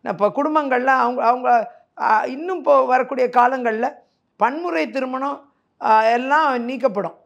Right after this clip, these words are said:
அப்படிலாம் வரும்பொழுது நிச்சயமா வந்து இஸ்லாமிய பெண்கள் வாழ்க்கையில, அவங்களோட குழந்தைங்க வாழ்க்கையில நிறைய நல்லது நடக்கும். So, இப்படி ஒ-, இந்தியா முழுக்க வந்து இப்ப தமிழ்நாட்டுல அது பெரிய பிரச்சனை இல்ல.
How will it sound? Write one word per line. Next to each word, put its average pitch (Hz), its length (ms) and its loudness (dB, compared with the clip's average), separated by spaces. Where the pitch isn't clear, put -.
அப்படிலாம் 294 340 2
வரும்பொழுது 269 500 2
நிச்சயமா 254 320 -6
வந்து 294 260 -4
இஸ்லாமிய 277 400 -4
பெண்கள் 226 320 -4
வாழ்க்கையில, 226 420 0
அவங்களோட 214 480 2
குழந்தைங்க 269 420 0
வாழ்க்கையில 214 520 -4
நிறைய 277 300 0
நல்லது 269 440 0
நடக்கும். 185 380 -4
So, 285 440 4
இப்படி 226 340 -8
ஒ-, 233 280 0
இந்தியா 320 460 4
முழுக்க 302 400 0
வந்து 240 300 -4
இப்ப 247 160 -2
தமிழ்நாட்டுல 285 500 -2
அது 233 140 0
பெரிய 247 320 0
பிரச்சனை 233 400 -4
இல்ல. 170 240 -4